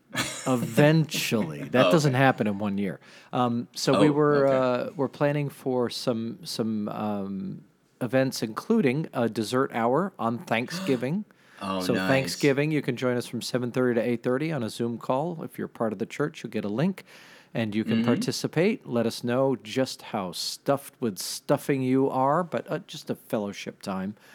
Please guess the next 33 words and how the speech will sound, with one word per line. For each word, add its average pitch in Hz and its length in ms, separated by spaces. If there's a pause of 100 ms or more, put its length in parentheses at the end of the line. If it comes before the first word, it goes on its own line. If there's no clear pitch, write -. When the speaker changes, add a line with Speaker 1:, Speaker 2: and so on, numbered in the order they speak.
(420)
Speaker 2:
Uh, 123 160
Speaker 1:
Yeah. 98 80
Speaker 2:
and 123 100
then 127 100
looking 135 360
ahead, 147 500
we're 120 160
beginning 107 420
Advent 110 580 (120)
this 117 140
Sunday, 113 420 (160)
uh, 110 180
Speaker 1:
Right. 117 140
Speaker 2:
with 180 120
our 101 140
Advent 117 480
story 123 440
series. 135 540 (360)
My 123 180
family 120 440
is 113 120
going 117 260
first, 139 360
so 131 80
you're - 20
gonna 107 160
hear 107 180
some 113 200
of 107 120
our, 104 220
our 104 340
Christmas - 460
traditions, 127 640